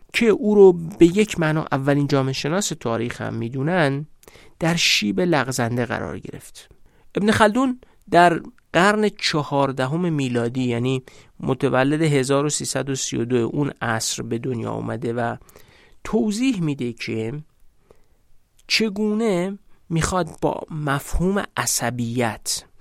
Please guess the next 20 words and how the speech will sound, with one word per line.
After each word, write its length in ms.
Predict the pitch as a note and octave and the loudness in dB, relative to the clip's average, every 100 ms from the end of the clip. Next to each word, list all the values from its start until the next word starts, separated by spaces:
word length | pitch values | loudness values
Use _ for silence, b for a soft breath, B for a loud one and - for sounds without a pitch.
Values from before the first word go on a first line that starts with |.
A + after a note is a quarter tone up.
| B B - | B B -6
اون 180 | A3+ - | -4 -2
مفهومی 380 | F3+ - G3+ G3 | -2 0 -2 -2
که 140 | - - | -6 -2
امروز 640 | E3 D#3+ D3+ D#3 F#3 D#3 C#3+ | 0 2 2 2 0 -2 0
در 180 | C3 | -2
ادبیات 500 | D3 C3 C3+ C#3 D3 | -2 -6 -4 -2 -2
جامعه 280 | D3 C#3+ B2 | -4 -4 -4
شناسی 400 | B2 C3 B2+ - | -4 -6 -6 -6
می‌شه 220 | D3 D3+ | -6 -4
به 180 | D3 C#3+ B B B | -2 -2 B B B
همبستگی 720 | - C3 A#2+ A2+ - B2 C#3+ | -4 -2 -2 -4 -8 -8 -4
اجتماعی 540 | B2 - A#2+ A2+ A2+ A#2 | -4 -6 -6 -4 -4 -2
یا 160 | C#3 | -2
بهتر 440 | D3 B2 - B2+ B2 | -2 -6 -2 -4 -2
به 200 | - - - | -6 -8 -6
ارق 360 | B2 C3+ C#3+ C#3 | -2 -2 -2 -4
گروهی 560 | B2+ B2 B2 A#2+ C3+ | -4 -4 -4 -4 -4
هم 220 | C3+ C3 | -4 -4
ترجمهش 560 | B2 A2 A2 B2+ A#2 - | -4 -8 -8 -10 -10 -12
کرد، 340 | - - - | -14 -18 -20